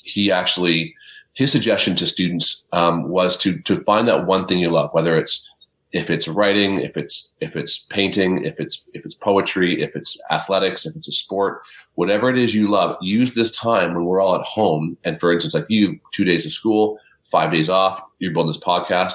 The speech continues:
That's fantastic. I love what you're doing, but find that thing you love and just dedicate this extra time you have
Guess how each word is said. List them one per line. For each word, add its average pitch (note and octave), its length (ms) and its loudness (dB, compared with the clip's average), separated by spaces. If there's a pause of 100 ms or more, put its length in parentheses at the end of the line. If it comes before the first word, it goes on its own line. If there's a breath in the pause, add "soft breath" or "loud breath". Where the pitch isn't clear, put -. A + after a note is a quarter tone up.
That's - 180 -2
fantastic. E2 640 -4
I C2+ 60 2
love D#2+ 180 0
what D#2+ 100 -2
you're D#2 100 -4
doing, E2+ 340 0 (400 loud breath)
but - 120 -2
find A#2+ 300 0
that A#2 140 0
thing G#2+ 220 2
you F2+ 160 0
love E2+ 420 0 (440)
and F#2+ 400 0
just - 440 0
dedicate F2+ 540 0
this - 240 -2
extra E2+ 260 0
time D#2+ 260 0
you G#2 120 0
have C3 260 0